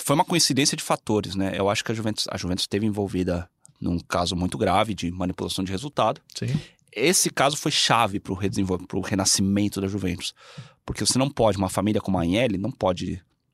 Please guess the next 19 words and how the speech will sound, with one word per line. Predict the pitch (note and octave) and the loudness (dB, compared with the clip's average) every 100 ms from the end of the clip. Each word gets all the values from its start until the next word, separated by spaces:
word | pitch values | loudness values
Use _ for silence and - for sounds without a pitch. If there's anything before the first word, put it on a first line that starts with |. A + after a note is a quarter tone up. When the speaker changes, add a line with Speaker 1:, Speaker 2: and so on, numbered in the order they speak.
| _ | _
Speaker 1:
ter | - G2+ | 0 2
Speaker 2:
Ser | G2+ | 4
Speaker 1:
uma, | G#2 | 4
essa | A2 C3 | 4 4
mancha. | A2+ | 4
Speaker 2:
identificada | A2+ A#2 A#2 - A2+ G#2+ A2 | 4 4 4 4 2 2 0
pra | - G#2+ | 0 0
isso, | G2+ G#2+ | 0 -4
né? | G#2+ | -2
Speaker 1:
Aí | - | 0
o | C4 | 0
cara | - C#4 C#3 | 2 0 2
pega | C#3+ B2 A2 | 4 4 2
e | |
vê | A2+ | 0
o | A#2 | -2
que | - - | -4 -4
tá | |
acontecendo | A2+ - G#2+ - A2+ | -4 -2 -2 0 -2